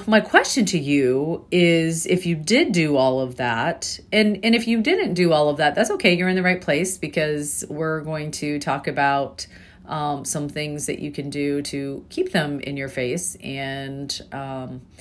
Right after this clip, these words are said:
you know, you can go back and listen to those episodes and, and do all the things. But have you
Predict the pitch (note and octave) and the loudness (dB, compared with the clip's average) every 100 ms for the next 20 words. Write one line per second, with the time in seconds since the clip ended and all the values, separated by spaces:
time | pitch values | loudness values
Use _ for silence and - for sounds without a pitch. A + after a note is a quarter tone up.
0 | - - F3+ D3+ D#3+ F3 D#3+ D#3 D3 D#3 | -20 -8 -2 -2 -2 -2 -2 2 2 2
1 | D3 C#3+ - C#3 C#3 C3+ C3+ C#3 - C3 | 0 -4 -6 -6 -6 -4 -6 -6 -4 -4
2 | C#3 D3 C3+ C3+ C3 - C#3 C#3 C#3 C#3+ | -4 -6 -8 -8 -8 -10 -10 -10 -6 -4
3 | C3 B2 C3 F#4+ C#3 - - - - - | -2 -4 -6 -6 -8 -10 -14 -18 -18 -18
4 | - - - B3+ - - - - _ - | -18 -18 4 6 6 0 -20 -20 _ -20
5 | - - - - C4 D#4 F4 G4 G4 | -16 -8 -4 4 6 6 6 6 6